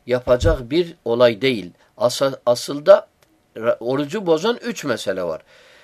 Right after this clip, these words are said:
Yiyecek, içecek, şehvet. Bu üçü değilse, yani bu üçünün görevini yapan,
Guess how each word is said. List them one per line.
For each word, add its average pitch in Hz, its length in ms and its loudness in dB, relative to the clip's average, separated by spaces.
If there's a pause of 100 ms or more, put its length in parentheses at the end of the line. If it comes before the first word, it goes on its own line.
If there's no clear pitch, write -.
(160)
Yiyecek, 147 500 2
içecek, 165 500 0
şehvet. 120 540 0 (460)
Bu 208 180 -2
üçü 180 280 -4
değilse, 180 420 0
yani 180 260 6
bu 214 120 -2
üçünün 208 360 -4
görevini 170 460 6
yapan, 107 380 2